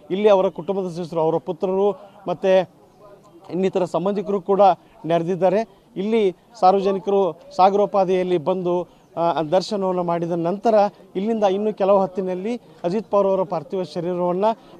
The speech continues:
ಬಾರಾಮತಿಯಲ್ಲಿರ್ತಕ್ಕಂಥ ವಿದ್ಯಾ ವಿಸ-, ವಿಕಾಸ ಪರಿಷತ್ ಆವರಣಕ್ಕೆ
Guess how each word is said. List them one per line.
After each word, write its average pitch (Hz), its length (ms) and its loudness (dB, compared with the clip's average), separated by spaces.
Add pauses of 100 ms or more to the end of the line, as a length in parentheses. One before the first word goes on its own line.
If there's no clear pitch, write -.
ಬಾರಾಮತಿಯಲ್ಲಿರ್ತಕ್ಕಂಥ 190 1160 2
ವಿದ್ಯಾ 165 360 2
ವಿಸ-, 196 420 -2
ವಿಕಾಸ 185 340 0
ಪರಿಷತ್ 180 580 -4 (220)
ಆವರಣಕ್ಕೆ 180 600 2